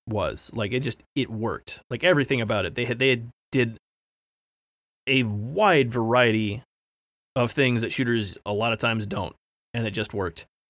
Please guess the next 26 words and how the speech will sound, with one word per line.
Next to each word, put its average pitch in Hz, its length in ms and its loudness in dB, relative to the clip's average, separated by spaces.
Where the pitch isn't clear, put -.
Granted, 110 400 -2
some 139 180 -2
of 127 40 0
the 123 60 2
game 120 240 2
types - 460 0
and 110 240 -4
a 98 60 -4
lot 107 240 -2
of 107 60 -4
the 98 300 -6
kinda 98 300 -4
high-end 120 340 0
strategies, 110 640 0
they 151 100 2
needed 131 360 0
a 135 80 0
lot 120 160 0
of 104 60 -4
tweaking, 101 320 -4
which 98 140 -6
is 104 140 -8
what 110 180 -4
they 104 100 -2
were 101 200 -2
kinda 98 300 -4